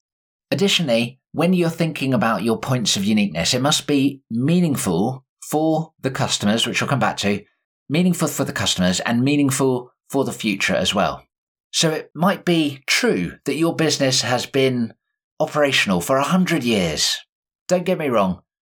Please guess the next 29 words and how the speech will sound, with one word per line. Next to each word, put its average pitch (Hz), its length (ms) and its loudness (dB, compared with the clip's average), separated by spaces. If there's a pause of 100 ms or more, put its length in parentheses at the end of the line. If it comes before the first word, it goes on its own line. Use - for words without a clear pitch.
that's 123 220 -4
wonderful. 92 640 -4 (220)
Lots 156 360 -2
of 123 100 -8
lovely 98 280 0
heritage. 90 800 0 (400)
Clearly 175 360 2
it's 87 120 -4
pretty 113 300 -6
unique, 90 540 2 (300)
and 110 120 0
it's 110 140 0
gonna - 160 0
be 123 100 0
difficult 110 540 -4
to 104 120 0
replicate 95 680 -2
a 95 60 0
hundred 104 380 0
years 95 360 0
of 82 80 -4
trading 85 360 0
history. 87 500 -2 (380)
But 127 160 -2
does 175 160 2
it - 140 0
actually 131 340 -2
mean 104 760 2 (420)
anything 92 540 -2